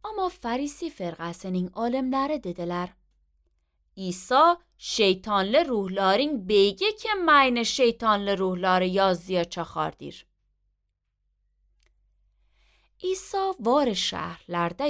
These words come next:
و kənlərdə gəzirdi və onların ibadətgahlarında təlim verirdi. Tarı padişahliginin xoş xəbərini elan edirdi و var rəqəm mərzlik و naxoşlik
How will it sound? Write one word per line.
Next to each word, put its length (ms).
و 100
kənlərdə 600
gəzirdi 760
və 160
onların 580
ibadətgahlarında 1300
təlim 500
verirdi. 460
Tarı 360
padişahliginin 1040
xoş 420
xəbərini 680
elan 460
edirdi 540
و 240
var 380
rəqəm 380
mərzlik 720
و 240
naxoşlik 680